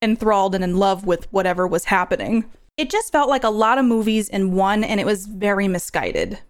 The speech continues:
There's that whole B plot with Bruce Willis. I also never noticed this about Bruce Willis, and I love Bruce Willis,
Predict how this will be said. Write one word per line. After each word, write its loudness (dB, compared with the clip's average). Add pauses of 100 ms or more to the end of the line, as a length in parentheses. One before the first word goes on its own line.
(120)
There's 2
that 0
whole 2
B -2
plot -2
with 0
Bruce -2
Willis. 0 (120)
I 2
also 2
never 2
noticed 0
this -2
about -2
Bruce -2
Willis, 0
and -6
I 0
love 0
Bruce 0
Willis, 0